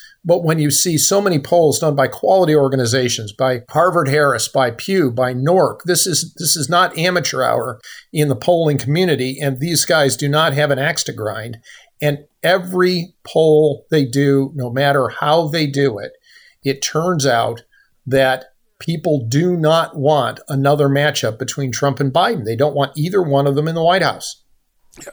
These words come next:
Speaker 2: that's interesting. My own little simple cartoon model of the American electorate is about twenty percent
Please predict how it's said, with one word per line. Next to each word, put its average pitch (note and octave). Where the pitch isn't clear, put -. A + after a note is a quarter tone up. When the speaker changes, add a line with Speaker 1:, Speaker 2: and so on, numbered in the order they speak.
Speaker 2:
that's B2
interesting. D3
My C#3+
own A#3+
little C#3
simple C3+
cartoon D#3
model A#2+
of A2+
the G#2+
American B2
electorate A2
is B2+
about B2
twenty G#3+
percent D3+